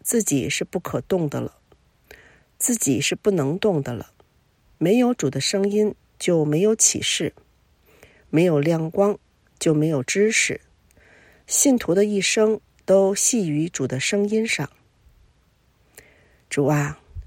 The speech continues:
正在我们等候听着的时候，求主使我能够听见。如果祈求就得着，寻找就寻见，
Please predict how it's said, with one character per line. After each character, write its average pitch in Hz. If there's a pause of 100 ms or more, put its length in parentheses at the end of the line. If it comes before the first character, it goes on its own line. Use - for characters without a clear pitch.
(200)
正 247
在 185
我 156
们 156
等 143
候 170
听 247
着 196
的 147
时 135
候， - (540)
求 208
主 151 (320)
使 -
我 170
能 151
够 214
听 226
见。 - (800)
如 226
果 277
祈 -
求 156
就 214
得 170
着， 147 (340)
寻 208
找 139
就 151
寻 -
见， -